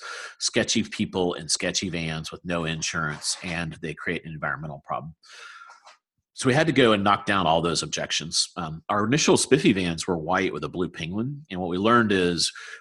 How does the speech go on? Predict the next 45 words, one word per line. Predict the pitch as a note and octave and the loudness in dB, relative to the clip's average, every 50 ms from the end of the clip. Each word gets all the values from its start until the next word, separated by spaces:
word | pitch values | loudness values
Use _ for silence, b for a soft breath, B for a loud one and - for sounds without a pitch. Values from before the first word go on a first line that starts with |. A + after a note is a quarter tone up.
| B - | B 0
we | G2 A2 G2+ | 2 2 4
had | A2+ G#2 F#2 | 4 2 2
to | F#2 | 2
get | E2 G2 F2+ | 0 2 4
our | F2 F2+ F#2 | 4 4 2
brand | D2+ F2 F#2 F#2 F2 F2 E2 | 2 0 0 0 0 0 0
as | D#2+ - | 0 -2
far | - - - G#2+ G#2 G#2 | -2 2 4 4 6 6
away | F#2+ F2+ F2 | 6 4 2
from | E2+ - F2 | 0 -2 -4
those | E2+ E2+ - - | -4 -2 -2 -4
detailers | - E2 D#2 - - E2+ D#2+ D#2+ D2+ C#2 - | -4 -6 -8 -8 -8 -8 -6 -4 -4 -4 -4
as | D#2+ - | -4 -6
possible. | - - D#2+ D#2+ E2+ - - - F2+ F2+ - | -6 -4 -6 -4 -4 -6 -8 -8 -8 -10 -8
So | - - - F#2 | -8 -4 -4 -4
if | - G#2 | -2 -2
you | F#2 | -2
see | - - C3 | 0 2 2
one | A#2 A2 | 2 2
of | G#2 G2 | 0 -2
our | F#2 F2+ | -4 -4
vans | F2+ F#2 F2+ F2+ F2 - | -4 -6 -8 -10 -10 -12
today, | - F2+ B2 D3+ D3+ G#2+ F#2+ F#2 F#2 F#2 B B B B B _ _ _ _ | -12 -8 -6 -4 -4 -4 -6 -8 -10 -12 B B B B B _ _ _ _
it | G2 G2+ G2 | -2 0 2
is, | G2 F#2 F2+ F2 E2+ - - - E2+ | 2 2 2 2 0 -2 -2 -2 -4
um, | F2 E2+ E2 E2 D#2 - | -4 -4 -4 -4 -6 -10
a | D#2 | -8
blue | D#2+ G2+ A2 C3 C3+ B2+ | -4 2 6 6 6 8
van | A#2+ G#2+ F#2 F2+ F2 E2+ E2 E2 | 6 4 2 2 0 -2 -2 -4
with | E2 E2+ - - | -4 -6 -6 -4
kind | - F2+ | -4 -4
of | E2+ D#2+ | -2 -2
a | D#2 D2+ | -4 -4
more | D#2+ D#2 D2+ | -4 -4 -4
white | D2 D2 D2+ D#2 - | -4 -4 -4 -4 -6
penguin. | - - D#2+ D#2 D#2 D#2+ | -10 -12 -12 -10 -10 -6
So | - - G#2 | -4 -2 -2
it, | F#2 D2+ E2+ G2 - - - | -2 -2 -4 -6 -8 -8 -12
it, | G2+ - - | -10 -6 -6
like, | F#2+ E2+ - - | -6 -6 -4 -2
really | A2+ A2+ A2+ G#2 F#2+ F2+ F2 _ _ _ _ - | 2 2 4 4 2 0 -4 _ _ _ _ -14
i-, | F#2 - - | -14 -12 -8
is | - F#2 E2+ E2 - - - _ | -8 -6 -4 -4 -4 -6 -6 _
step | - - - - G#2+ G#2 - - | -4 -2 0 0 -2 -2 0 0
order | G2 F#2+ F2 F2+ E2 E2 D#2+ - | 0 2 2 2 2 0 -2 -4